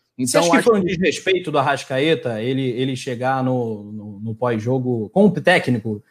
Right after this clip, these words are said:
Speaker 1: É um sintoma de falta de respeito para com o técnico, Túlio?
Speaker 2: Não, até porque, assim, eu, eu acho que tem uma letra ali, tipo, uma indireta pro, pro Rogério, na minha avaliação,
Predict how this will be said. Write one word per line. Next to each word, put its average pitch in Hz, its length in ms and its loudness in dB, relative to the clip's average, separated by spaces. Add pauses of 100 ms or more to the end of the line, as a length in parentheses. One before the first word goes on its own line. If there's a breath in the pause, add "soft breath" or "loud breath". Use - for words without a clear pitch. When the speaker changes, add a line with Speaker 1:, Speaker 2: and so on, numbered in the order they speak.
(120 soft breath)
Speaker 1:
É 165 100 4
um 220 100 8
sintoma 202 500 6
de 170 140 2
falta 208 440 4
de 175 140 0
respeito 160 800 -2 (260)
para 156 460 0
com 147 200 -4
o 131 60 -4
técnico, 117 600 -6
Túlio? 104 200 -20 (600)
Speaker 2:
Não, 220 400 0
até 175 380 0
porque, 185 340 -2
assim, 101 600 -4 (140)
eu, 135 280 -4
eu 139 200 0
acho 151 240 0
que 143 80 -10
tem 151 140 -6
uma 170 180 0
letra 135 480 0
ali, 120 280 2
tipo, - 240 -14
uma 123 120 -2
indireta 139 720 2
pro, 113 280 -2
pro 107 200 -6
Rogério, 113 640 0
na 107 120 -6
minha 110 200 0
avaliação, 113 760 0